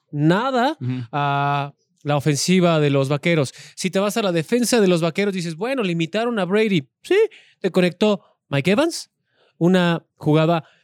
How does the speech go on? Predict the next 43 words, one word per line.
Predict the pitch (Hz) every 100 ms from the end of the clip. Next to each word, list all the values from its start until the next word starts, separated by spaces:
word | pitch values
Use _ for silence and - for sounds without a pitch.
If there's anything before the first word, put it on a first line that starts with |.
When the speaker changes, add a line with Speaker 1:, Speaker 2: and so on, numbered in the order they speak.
| _
Speaker 1:
que | - 160
hizo | 160 175 156 _
Speaker 2:
Uf, | 120
Speaker 1:
icónica, | 185 151 208 208 196 - 160 123
Speaker 2:
una | 104
espectacular | - - 117 - 208 202 127 127 214
Speaker 1:
icónica, | 220 214
Speaker 2:
atrapada. | 208 165 131
Speaker 1:
que | 123
fue | 147 180
un | 180
partido | 175 156 180
entre | 170 147 147
Giants | 135 160 156 135 127 -
y | 143
Dallas, | 156 170 139 113 - - _
que | 160
a |
la | 147 139
postre | 165 156 151
sigue | 151 175 160
viviendo | 139 156 160 151 120 _ _
de, | 143 135 131
pues, | - - 135 123
esa | 156 160 135 120
gran | 143 151
jugada | 147 147 139 123 _
a, | - 113 _ _ _
a | 127
grosso | 143 185 - 156
modo | 156 175 156 135
del | 156
Beckham | 147 156 151
junior. | 165 185 202 196
Speaker 2:
Eh. | 117 101
Speaker 1:
Mike | 240 254
Evans | 262 220
hizo | 240 208
lo |
mismo | 202 269 180
del |
otro | 160 139
lado. | -